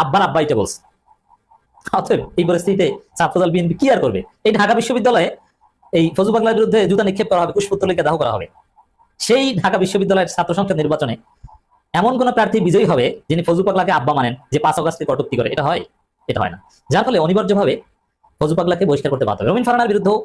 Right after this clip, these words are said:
জনতা খেপে গিয়েছে, তবে রুমিন ফারহানাকে বহিষ্কার করা হবে না। তবে রুমিন ফারহানা বিএনপির যে ক্লাস অথবা ফ্যাকশন, এর মধ্যে পড়ে তার রাজনীতি জয় বাংলা হয়ে যাবে, আর ফজু পাগলার রাজনীতিও জয় বাংলা হয়ে যাবে। রুমিন ফারহানা তো এমনিতেই হামলা করেছে রুমিন ফারহানার গুন্ডারা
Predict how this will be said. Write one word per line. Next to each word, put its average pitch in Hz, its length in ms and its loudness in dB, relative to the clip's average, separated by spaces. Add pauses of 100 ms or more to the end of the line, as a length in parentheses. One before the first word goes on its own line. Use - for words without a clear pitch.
(320)
জনতা 165 260 0
খেপে 147 180 2
গিয়েছে, 135 160 0
তবে 196 140 2
রুমিন 190 180 0
ফারহানাকে 254 260 2
বহিষ্কার 165 240 0
করা 113 140 2
হবে 107 120 -2
না। - 40 -2 (180)
তবে 170 180 2 (140)
রুমিন 180 160 0
ফারহানা 226 220 2
বিএনপির 180 320 -2
যে 196 60 4 (160)
ক্লাস 165 200 2 (300)
অথবা 165 220 -2
ফ্যাকশন, 160 280 -2 (380)
এর 214 160 4 (160)
মধ্যে 170 280 2
পড়ে 170 140 2 (200)
তার 156 140 0
রাজনীতি 147 260 0
জয় 123 120 2
বাংলা 120 140 -2
হয়ে 95 120 0
যাবে, 82 160 -4
আর 120 100 0
ফজু 160 140 0
পাগলার 175 200 0
রাজনীতিও 151 280 -2 (140)
জয় 139 140 0
বাংলা 110 140 -4
হয়ে 90 120 -4
যাবে। - 100 -12 (380)
রুমিন 185 180 0
ফারহানা 240 220 2
তো 269 100 4
এমনিতেই 196 280 0 (140)
হামলা 160 240 0
করেছে 220 200 0
রুমিন 185 180 0
ফারহানার 202 240 0
গুন্ডারা 180 260 2